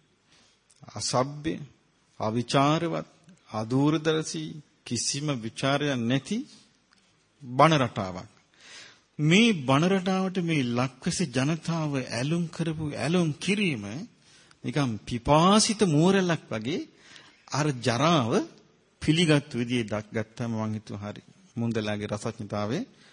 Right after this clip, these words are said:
මෙතන තියෙන කියලා. ඒ කියන්නේ ඒ, ඒ සංවේදී වෙලා තියෙන සීරෝ පොයින්ට් සීරෝ වල. ඒ කියන්නේ සංවේදී බවට තැනක් නෑ.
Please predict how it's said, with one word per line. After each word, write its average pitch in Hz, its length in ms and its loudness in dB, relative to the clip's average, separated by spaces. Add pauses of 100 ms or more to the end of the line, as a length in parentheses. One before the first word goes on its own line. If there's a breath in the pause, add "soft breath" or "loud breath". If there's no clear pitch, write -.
(140 soft breath)
මෙතන 113 380 -4
තියෙන 101 300 -6
කියලා. - 320 -16 (2000 loud breath)
ඒ 139 120 6
කියන්නේ 170 440 4 (920 loud breath)
ඒ, 139 200 4 (180)
ඒ - 560 -8
සංවේදී 196 720 4
වෙලා 202 240 4
තියෙන 214 300 -2
සීරෝ 160 420 6
පොයින්ට් 180 360 2
සීරෝ 190 380 2
වල. 95 160 -2 (1000 loud breath)
ඒ 135 100 -2
කියන්නේ 147 400 0
සංවේදී 180 640 2
බවට 196 340 0
තැනක් 190 320 -2
නෑ. 175 380 0